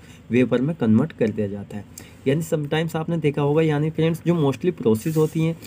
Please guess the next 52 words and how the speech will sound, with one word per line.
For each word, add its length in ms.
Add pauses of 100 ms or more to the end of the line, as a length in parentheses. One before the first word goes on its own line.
(200)
उन्हें 160
मान 180
लीजिए 220
कोई 200
भी 120
लिक्विड 400
है, 60 (420)
तो 60
जो 80
liquid 380
आपका 280
है 100
वो 100
चलिए 300
solid 340
में 120
convert 320
हो 100
रहा 120
है। 360 (760)
फ्रेंड्स, 240
अब 60
solid 360
में 120
कन्वर्ट 300
direct 460
ऐसे 220
तो 100
आपका 200
liquids 380
नहीं 160
होता 240
है, 80
then 180
आप 120
क्या 140
करते 260
हैं 100
जो 80
liquid 340
होता 200
है 40
उसका 200
टेम्परेचर 560 (200)
इतना 200
minimum 400
कर 160
देते 260
हैं, 80
like 260
जैसे 260
कि 140